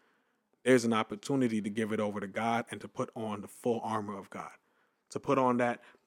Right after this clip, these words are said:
uh, well, I, I remember in different translations says the ble-, the breastplate of righteousness, but that's the body armor of God's righteousness. Um, the belt of truth to the, to debunk all those lies that the enemy is, trust me, is gonna throw at you, him and his demons. Um,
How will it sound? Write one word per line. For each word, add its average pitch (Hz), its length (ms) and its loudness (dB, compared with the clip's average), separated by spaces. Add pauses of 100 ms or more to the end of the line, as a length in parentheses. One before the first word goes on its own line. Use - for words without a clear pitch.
uh, 110 300 0
well, 110 220 -4
I, 113 220 -4
I 113 100 -6
remember 127 320 0
in 107 80 -2
different 110 280 -6
translations 117 460 -2
says 110 140 -4
the 107 60 -6
ble-, 117 300 -8
the 113 100 -8
breastplate 123 500 -2
of 107 140 -8
righteousness, 117 600 -2 (280)
but 120 80 0
that's 135 140 4
the 120 60 0
body 123 400 4
armor 120 320 0
of 101 220 -10
God's 117 480 -4 (140)
righteousness. 104 800 -6 (340)
Um, 110 320 0
the 110 100 0
belt 127 380 6 (160)
of 117 180 -6
truth - 540 6 (180)
to 135 100 0
the, 117 140 -2 (200)
to 135 100 4
debunk 123 360 0
all 123 240 4
those 110 240 4
lies 113 580 2
that 120 100 -6
the - 100 -8
enemy 151 280 2
is, 135 120 -2
trust 160 300 4
me, 143 100 2
is 135 60 2
gonna 143 200 4
throw 131 200 2
at 120 160 -2
you, 120 80 2
him 123 180 0
and 123 80 -2
his 127 120 -4
demons. 127 420 0 (380)
Um, 120 360 4